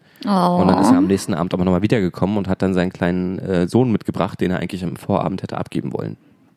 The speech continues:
Speaker 1: Oh, das ist ja echt süß. Aber was macht das so mit einem, wenn du das merkst? „Ey, da kommen jetzt Leute extra, um meine Band zu sehen.“
Speaker 2: Naja,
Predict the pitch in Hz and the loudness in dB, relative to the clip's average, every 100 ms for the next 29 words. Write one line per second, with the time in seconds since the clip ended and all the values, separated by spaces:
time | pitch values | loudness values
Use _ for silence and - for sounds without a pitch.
0 | _ - 185 175 175 156 165 147 160 - | _ 2 2 2 0 2 0 0 -2 -6
1 | - 156 160 - 170 175 190 - 208 - | -2 -2 -2 -6 -4 -2 0 0 0 0
2 | 294 - 175 180 170 - 151 156 156 151 | -4 0 2 4 2 0 2 2 2 0
3 | 160 165 165 - 170 170 170 - - 160 | 2 2 0 0 0 2 -2 -6 -4 0
4 | 165 - 170 185 - 156 156 - 170 - | 0 0 2 2 0 0 0 0 -4 -4
5 | - - 165 165 170 - - 165 165 165 | -8 -8 -2 0 0 0 0 2 2 2
6 | 160 156 170 180 - 147 151 156 156 - | 0 2 2 2 -2 0 0 -2 -4 -10
7 | _ _ _ _ 104 95 85 87 127 | _ _ _ _ 0 2 4 4 2